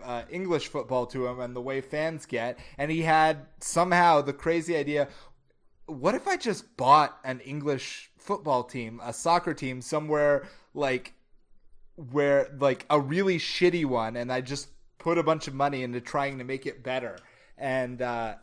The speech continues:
and so he found this football team in this place called Wrexham in Wales, which is, like, a very old, very famous football team, but is, like, has not had, like, decent luck in, like, twenty years. And he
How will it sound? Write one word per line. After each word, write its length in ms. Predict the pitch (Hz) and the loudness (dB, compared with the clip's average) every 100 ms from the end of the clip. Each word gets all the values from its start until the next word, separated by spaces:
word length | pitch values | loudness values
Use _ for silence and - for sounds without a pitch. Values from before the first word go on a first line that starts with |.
| - | -4
and 200 | 143 143 | -2 0
so 140 | 165 147 | 0 -2
he 140 | 147 | -4
found 560 | 143 160 156 165 156 139 | -4 2 4 4 2 0
this 180 | 143 - | -4 -2
football 400 | 180 156 151 135 | -4 0 2 0
team 320 | 143 131 131 | -4 -6 -6
in 80 | 123 | -10
this 160 | 123 | -10
place 240 | - 147 139 | -4 -4 -2
called 340 | 143 131 113 | -2 -2 0
Wrexham 480 | 139 147 - 131 123 | -2 -2 -4 -6 -6
in 200 | 120 117 | -8 -2
Wales, 560 | 131 147 117 123 123 - - - | 0 2 0 -2 -8 -14 -20 -8
which 240 | 139 143 | -6 -4
is, 160 | 147 139 | -6 0
like, 160 | 143 135 | 0 0
a 80 | |
very 320 | 120 135 147 143 | 0 4 4 4
old, 320 | 135 147 127 | 4 2 2
very 240 | 135 143 | 2 2
famous 400 | 131 139 143 139 | 0 -4 -4 -8
football 420 | - 143 156 170 | -6 -6 -2 -4
team, 380 | 165 185 190 196 | -2 -2 -2 -4
but 160 | 147 117 | -4 -4
is, 240 | 117 101 - - 156 | -6 -10 -18 -18 -6
like, 300 | 139 113 - | -6 -6 -8
has 240 | - 135 117 | -6 -6 -4
not 260 | 127 123 110 | -2 -4 -4
had, 480 | 127 127 127 127 - - - - _ 135 | -2 0 0 -4 -10 -20 -20 -20 _ -4
like, 280 | 123 107 - | -4 -6 -6
decent 440 | 160 156 156 143 | -6 -4 -6 -2
luck 440 | 139 139 151 - - - | 2 2 2 -6 -20 -20
in, 240 | - 143 143 | -8 -6 -2
like, 300 | 127 113 - | -4 -4 -10
twenty 340 | - 170 180 | -6 -2 -2
years. 580 | 165 147 160 190 208 - _ _ _ _ _ | -2 0 2 2 0 -8 _ _ _ _ _
And 300 | - 147 143 - - _ _ | -8 -8 -8 -12 -20 _ _
he 320 | _ 160 156 | _ -8 -8